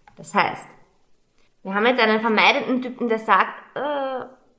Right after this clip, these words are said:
ich bin nicht so der Beziehungsmensch, ich will eigentlich keine Beziehung. Der Ängstliche dabei hört,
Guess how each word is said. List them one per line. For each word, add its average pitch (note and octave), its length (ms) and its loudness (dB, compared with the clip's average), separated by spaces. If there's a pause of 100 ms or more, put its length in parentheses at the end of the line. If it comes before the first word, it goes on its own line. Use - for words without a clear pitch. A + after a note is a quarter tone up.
(280)
ich C4 180 2
bin B3+ 160 4
nicht A#3+ 180 4
so A3+ 60 -8
der A3+ 80 2
Beziehungsmensch, A3 760 -2
ich G#3+ 80 -10
will A3 120 -6
eigentlich G#3 260 -6
keine G#3 200 -2
Beziehung. A3 680 -4 (400)
Der - 140 -14
Ängstliche G#3+ 600 -2
dabei E3+ 320 -6
hört, E3+ 280 -2